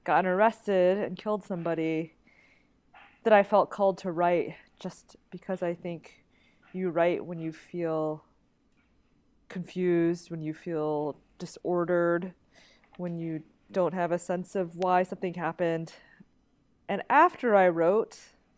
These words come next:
I thought to myself, "Why was I writing about the student as if he had died, as if he doesn't exist anymore?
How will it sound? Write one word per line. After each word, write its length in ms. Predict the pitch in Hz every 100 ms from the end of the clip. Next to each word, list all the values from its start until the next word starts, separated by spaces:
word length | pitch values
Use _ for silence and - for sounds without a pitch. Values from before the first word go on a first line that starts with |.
| _ _ _ _ _ -
I 100 | 185
thought 240 | 208 180
to 80 | 180
myself, 720 | 196 190 196 185 190 - - _ _ _ - _ _ _ _ _ _ _ _
"Why 340 | 190 190 208
was 160 | 214 214
I 100 | 196
writing 400 | 180 185 196 190
about 400 | 180 165 170 -
the 80 | 185
student 360 | - 196 180
as 180 | 123 175
if 120 | 175
he 100 | -
had 120 | 180 156
died, 400 | 147 156 151 156
as 140 | 160
if 100 | 165
he 100 | 165
doesn't 360 | 156 156 156 -
exist 340 | 170 156 -
anymore? 720 | 156 160 147 147 156 175